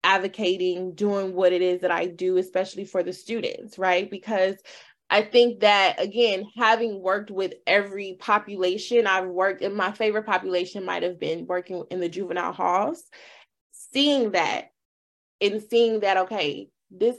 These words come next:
sixteen-year-old who I'm working with in the juvenile hall, he is the same as this four-year-old that I'm working with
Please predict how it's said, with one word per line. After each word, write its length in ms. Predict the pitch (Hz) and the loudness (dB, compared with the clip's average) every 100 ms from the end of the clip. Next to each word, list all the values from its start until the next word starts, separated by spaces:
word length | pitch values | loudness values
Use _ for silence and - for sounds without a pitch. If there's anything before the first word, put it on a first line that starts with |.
| - | -6
sixteen-year-old 1080 | 269 269 262 226 214 202 185 180 180 - - _ - | -8 -8 -4 -2 2 4 4 4 0 -4 -10 _ -4
who 140 | 208 | 0
I'm 200 | 196 190 | 2 0
working 260 | 190 196 190 | -2 -4 -6
with 140 | 180 | -6
in 140 | 185 | -6
the 80 | 185 | -8
juvenile 460 | 175 185 180 180 185 | -6 -6 -6 -6 -2
hall, 240 | 185 180 | 0 -2
he 380 | 170 - 233 233 | -4 -10 -6 -2
is 120 | 214 | -2
the 120 | 185 | -4
same 580 | 180 214 214 208 196 196 - _ _ - | -4 -2 0 -2 -6 -10 -16 _ _ -4
as 140 | 190 | -2
this 140 | 185 | -4
four-year-old 840 | - 247 285 247 214 180 170 131 - _ _ _ _ _ | -2 6 8 8 6 4 2 -2 -6 _ _ _ _ _
that 100 | 202 | 6
I'm 180 | 202 202 | 6 6
working 320 | 202 208 208 190 | 4 2 2 -2
with 280 | 185 175 | -2 -2